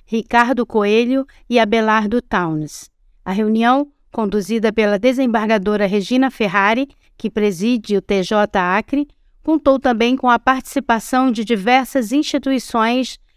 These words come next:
nas áreas de educação, saúde e segurança pública, que dialogaram sobre a adoção de medidas de prevenção e repressão diante dos recentes ataques em escolas brasileiras.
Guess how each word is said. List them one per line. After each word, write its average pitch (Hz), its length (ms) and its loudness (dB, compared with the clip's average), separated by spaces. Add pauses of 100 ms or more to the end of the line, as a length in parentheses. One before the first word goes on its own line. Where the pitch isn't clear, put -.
(160)
nas 254 360 0
áreas 196 400 0
de 185 140 -2
educação, 247 800 0 (180)
saúde 247 680 2 (100)
e 233 60 -4
segurança 233 600 0
pública, 190 680 -4 (260)
que - 100 -6
dialogaram 208 840 2 (260)
sobre 233 420 2
a 233 40 4
adoção 226 460 0
de 254 160 0
medidas 233 580 0
de 226 100 -6
prevenção 262 960 0 (320)
e 226 80 -2
repressão 254 880 0 (340)
diante 254 460 0
dos 220 180 -2
recentes 226 600 -2
ataques 247 760 0
em 240 180 -2
escolas 214 560 0
brasileiras. 190 960 -4